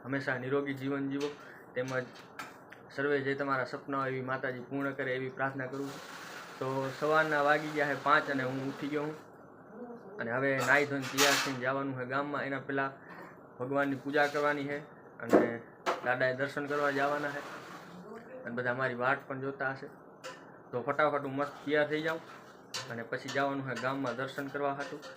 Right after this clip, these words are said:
તેમજ બધાના ઘરે પગે લાગવા હાટુ પણ જવાનું છે. તો મારા તરફથી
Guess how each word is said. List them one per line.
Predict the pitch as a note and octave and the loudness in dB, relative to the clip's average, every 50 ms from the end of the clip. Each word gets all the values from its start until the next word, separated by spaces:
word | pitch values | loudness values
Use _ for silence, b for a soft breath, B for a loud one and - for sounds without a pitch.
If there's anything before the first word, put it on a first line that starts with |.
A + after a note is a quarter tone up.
| - - - | -16 -12 -10
તેમજ | B2 B2 B2 A#2+ | -8 -8 -6 -6
બધાના | A#2+ B2+ B2+ C3+ C3+ C3 B2+ B2 | -6 -4 -2 0 0 0 0 0
ઘરે | A#2 B2+ B2+ A#2+ | 0 0 0 0
પગે | A#2+ - B2 B2 C3+ | 0 -2 -4 -2 -2
લાગવા | C3 C3 C3+ C3+ C3+ C3 C3+ | 0 0 0 0 0 -2 -2
હાટુ | C#3 C#3 - - | -2 -4 -6 -8
પણ | C#3 C3+ C3+ | -8 -4 -4
જવાનું | C3+ C#3 C#3 C#3 C#3 C#3 C#3 | -2 -2 -2 -2 -4 -6 -8
છે. | C#3 - - - - - - - - - - - - - - - - - | -10 -12 -14 -16 -18 -20 -20 -20 -20 -20 -20 -20 -14 -14 -14 -14 -10 -8
તો | - A#2 | -8 -2
મારા | A#2 B2 C3 C#3 C#3+ C#3 | 2 4 6 6 6 6
તરફથી | C#3 C#3+ C#3 C#3 - - - C#3 - | 4 0 0 0 0 0 -2 -2 -2